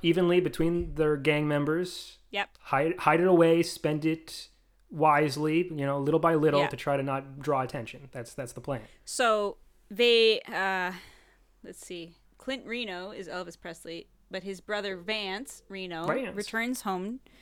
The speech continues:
Speaker 2: returns home to the farmstead to his sweet woman that he's loved for all time.
Speaker 1: He's got the locket. He's got
Speaker 2: Yeah.
Speaker 1: the picture in it. He's like, "I can't wait to get back to Kathy. Oh, boy."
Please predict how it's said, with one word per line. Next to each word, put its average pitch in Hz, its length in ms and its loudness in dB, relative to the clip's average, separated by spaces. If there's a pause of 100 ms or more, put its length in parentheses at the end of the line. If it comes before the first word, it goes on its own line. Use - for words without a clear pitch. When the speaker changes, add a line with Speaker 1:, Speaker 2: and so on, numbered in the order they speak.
(400)
Speaker 2:
returns 214 440 -6
home 220 200 -6
to 226 100 -12
the 202 100 -12
farmstead 170 720 -6 (340)
to 220 180 -6
his 185 540 -6
sweet 247 460 -4 (220)
woman 196 480 -6
that 185 140 -8
he's 190 280 -8
loved 185 240 0
for 196 220 -6
all 190 160 0
time. 185 580 -2
Speaker 1:
He's 113 220 -10
got 160 200 4
the 147 80 4
locket. 175 500 8
He's 139 140 0
got 147 140 4
Speaker 2:
Yeah. 208 160 6
Speaker 1:
the 214 60 10
picture 196 300 4
in 185 80 4
it. 190 80 6
He's 143 100 4
like, 135 120 6
"I 143 100 8
can't 202 300 4
wait 170 200 8
to - 60 -6
get 180 140 6
back 180 220 8
to 156 60 -4
Kathy. 196 580 2
Oh, 165 240 6
boy." 190 520 6